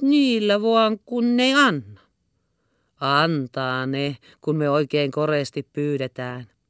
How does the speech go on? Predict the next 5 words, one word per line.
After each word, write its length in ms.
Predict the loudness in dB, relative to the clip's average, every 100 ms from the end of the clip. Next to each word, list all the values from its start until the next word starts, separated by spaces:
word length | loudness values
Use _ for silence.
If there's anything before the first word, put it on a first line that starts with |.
| _ _ _ _ _ _ _ _ _ _ _ _ _
Hän 260 | 0 0
sai 300 | 2 4 4
ongen 380 | 4 4 2 0
ja 120 | -2
siiman, 600 | -2 0 0 0 -2 -6